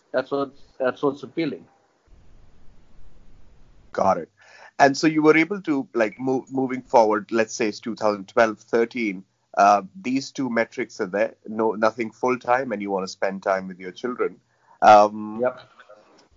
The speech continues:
Speaker 2: what wa-, what was the next phase like? It seems like your career is, like,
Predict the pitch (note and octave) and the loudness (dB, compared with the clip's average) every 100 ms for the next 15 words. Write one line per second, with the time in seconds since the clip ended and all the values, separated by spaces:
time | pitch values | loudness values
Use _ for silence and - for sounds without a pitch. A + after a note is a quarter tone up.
0 | - - _ - _ - C#3+ D#3 E3 D3 | -20 -20 _ -20 _ 4 4 4 2 2
1 | A#2+ D3 E3+ D#3+ B2 A#2+ C3+ - - - | 4 0 0 -4 -2 0 0 -2 -16 -16
2 | - A2 G2 F2+ F2 F#2 F#2+ - C3+ C3+ | -4 -4 -4 -4 -2 -2 -6 -2 0 0
3 | B2 A#2+ - A2+ A#2 A#2+ A2+ A2 - A2+ | -2 -2 -2 2 4 4 0 -6 -8 -4
4 | G2 | -4